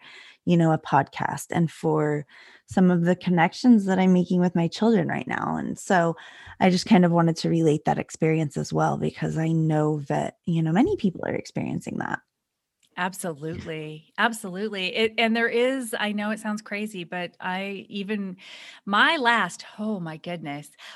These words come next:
Speaker 2: my last in-person meeting was February of last year. And I'm not kidding. The person I met with,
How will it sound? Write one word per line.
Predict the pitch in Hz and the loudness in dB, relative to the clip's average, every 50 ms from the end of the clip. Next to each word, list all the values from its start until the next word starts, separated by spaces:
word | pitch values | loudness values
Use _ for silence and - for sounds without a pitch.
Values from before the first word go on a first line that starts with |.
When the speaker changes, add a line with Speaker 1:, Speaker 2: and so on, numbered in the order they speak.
| - - | -18 -10
Speaker 2:
my | - 185 190 202 233 269 294 | -4 -2 0 2 2 2 2
last | 262 240 220 226 226 220 220 - | 0 -2 0 0 -2 -4 -6 -8
in-person | - 202 196 202 208 - - 208 208 208 - 202 180 175 | -10 -8 -6 -6 -6 -6 -8 -10 -10 -8 -8 -8 -8 -8
meeting | 165 170 175 170 165 156 156 156 - - | -8 -8 -8 -8 -10 -10 -12 -14 -16 -14
was | - 165 170 165 160 160 - - | -10 -6 -6 -4 -6 -6 -8 -10
February | - 175 170 165 175 165 147 160 156 156 156 151 | -6 -6 -6 -4 -6 -8 -8 -6 -6 -6 -8 -10
of | 147 135 | -10 -10
last | 156 147 143 143 143 - - - | -8 -6 -6 -6 -8 -12 -14 -14
year. | - 135 - - - _ _ _ _ _ _ _ - - | -14 -14 -14 -16 -20 _ _ _ _ _ _ _ -6 -4
And | 180 175 175 | -4 -4 -2
I'm | 170 165 165 165 | -4 -6 -6 -6
not | 160 165 180 190 - | -4 -2 -2 -4 -4
kidding. | - - 214 190 180 180 180 175 175 175 - | -6 -10 -8 -6 -6 -6 -6 -6 -8 -8 -10
The | - 151 | -12 -14
person | _ - 170 175 170 - 180 | _ -6 -6 -6 -6 -6 -8
I | 175 175 180 | -6 -6 -6
met | 170 165 160 160 - | -4 -6 -6 -6 -8
with, | 151 156 151 156 | -8 -8 -8 -10